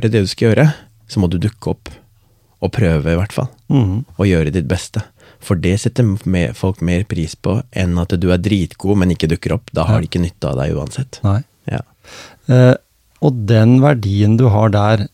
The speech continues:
Speaker 2: eh, mener du at den har du fått med deg fra hjemmet ditt? Altså fra faren din, for eksempel?
Speaker 1: Ja.
Speaker 2: For han hadde helt sikkert ikke mange dager
Speaker 1: Nei.
Speaker 2: fravær, han heller.
Speaker 1: Nei. Eh, pappa, jeg har sett han kjempesyk,
Speaker 2: Mm.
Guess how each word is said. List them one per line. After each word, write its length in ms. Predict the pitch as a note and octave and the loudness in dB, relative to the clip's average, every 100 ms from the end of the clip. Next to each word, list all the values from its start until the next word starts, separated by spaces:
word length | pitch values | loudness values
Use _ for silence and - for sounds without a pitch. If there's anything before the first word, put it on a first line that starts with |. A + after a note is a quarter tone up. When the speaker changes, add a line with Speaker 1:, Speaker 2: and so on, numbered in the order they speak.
| - | -2
Speaker 2:
eh, 380 | A#2 A2+ A2+ A2+ | 2 4 4 6
mener 340 | A#2 G#2 G2+ | 6 4 2
du 60 | G#2+ | 2
at 120 | G#2+ | 0
den 280 | - G#2 G#2+ | 0 2 2
har 240 | F2+ G2 G2 | 0 0 0
du 360 | G#2 G#2 G2+ | 2 2 0
fått 300 | F#2 - G#2+ - _ - | -4 -6 -6 -6 _ -2
med 260 | G2+ F2 | 0 0
deg 320 | F2 G2+ G#2 G2 | 0 2 0 -2
fra 580 | - G2+ F#2+ F#2+ G2 G2 F#2+ F#2+ G#2 | -2 0 0 0 0 -2 -2 -6 -4
hjemmet 320 | G#2+ F2 G#2 | -2 0 0
ditt? 180 | D#3 - D3+ | -2 -4 -4
Altså 240 | A2+ A2+ | -2 -2
fra 480 | - G#2 G2+ G2+ G2 | 0 2 2 2 0
faren 640 | - - - - G2 F2+ | -4 -20 -12 -2 0 0
din, 140 | F#2+ | -2
for 120 | F#2+ A2+ | 0 -2
eksempel? 300 | G#2+ A#2+ B2+ | 0 0 0
Speaker 1:
Ja. 80 | |
Speaker 2:
For 60 | C3 A#2 | 2 2
han 40 | A2+ | 4
hadde 100 | A2 | 4
helt 180 | A2+ A2 | 4 2
sikkert 240 | A2 G#2 | 0 0
ikke 160 | G2+ A#2 | 0 0
mange 260 | G#2+ G2 G2+ | 0 0 0
dager 280 | G#2 G#2 - - | 2 2 -2 -2
Speaker 1:
Nei. 140 | B2+ A2+ | 0 0
Speaker 2:
fravær, 420 | - A#2+ F#2+ G2+ | 0 0 4 4
han 160 | G#2 F#2 | 4 2
heller. 280 | G2 A#2 - _ | 2 2 -2 _
Speaker 1:
Nei. 180 | G2+ A#2 - _ - C#3 - | -4 -4 -10 _ -12 -10 0
Eh, 300 | A#2+ A#2 A2+ | 4 4 2
pappa, 480 | - C3 C3 B2+ D#3+ - _ _ _ _ _ _ | 0 -4 0 0 0 -4 _ _ _ _ _ _
jeg 100 | A#2 | 0
har 100 | A#2 A#2+ | 2 2
sett 220 | A#2 - | 0 -2
han 160 | G#2+ | -2
kjempesyk, 1080 | B2 - C#3 A2 - - - B2+ - - - | -2 -4 -2 -2 -2 -8 -2 -2 -2 -8 -6
Speaker 2:
Mm. 360 | C#3+ B2 F#2+ E2+ | 0 2 2 -2